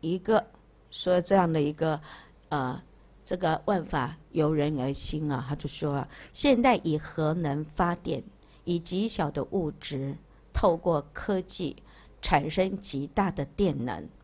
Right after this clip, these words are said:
比起过去烧柴火煮饭菜，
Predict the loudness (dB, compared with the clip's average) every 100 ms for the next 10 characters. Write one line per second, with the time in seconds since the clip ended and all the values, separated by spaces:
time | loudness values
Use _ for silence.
0 | -20 -20 -20 0 4 4 2 0 2 2
1 | 2 -2 -4 -4 -8 -10 -2 0 0 -2
2 | -4 -4 -4 -8 -10 -4 -2 -2 -8 -20
3 | -4 -2 -2 0 0 0 -2 -4 -4